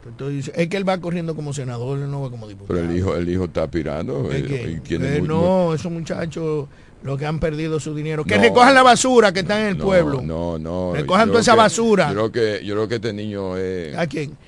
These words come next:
Speaker 2: el
Speaker 1: Oye, si fuera por mí, ganamos de calle con la juventud. Si fuera por mí, esos muchachos deberían ser,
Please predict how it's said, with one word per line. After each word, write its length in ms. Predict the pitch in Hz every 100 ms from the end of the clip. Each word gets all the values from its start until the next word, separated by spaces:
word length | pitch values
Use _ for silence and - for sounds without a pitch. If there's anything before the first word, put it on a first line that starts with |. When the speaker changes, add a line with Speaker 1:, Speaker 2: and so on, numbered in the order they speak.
| -
Speaker 2:
el 100 | 76
Speaker 1:
Oye, 280 | 233 269 247
si 120 | 208
fuera 280 | 220 226 302
por 220 | 269 254
mí, 380 | 226 214 180 156 - - -
ganamos 500 | 151 185 190 220 226
de 120 | 202
calle 340 | 139 208 226 208
con 120 | 185
la 80 | 170
juventud. 440 | 160 143 123 - - - - - - - _ _ - - - - - - - - -
Si 180 | - 156
fuera 300 | 156 208 240
por 220 | 185 208
mí, 260 | 196 262 233 - - - _ - - - -
esos 320 | 175 214 240
muchachos 760 | 202 175 143 220 262 - 214 - - _ _ _ _
deberían 500 | 139 165 170 220 214
ser, 440 | - 220 254 254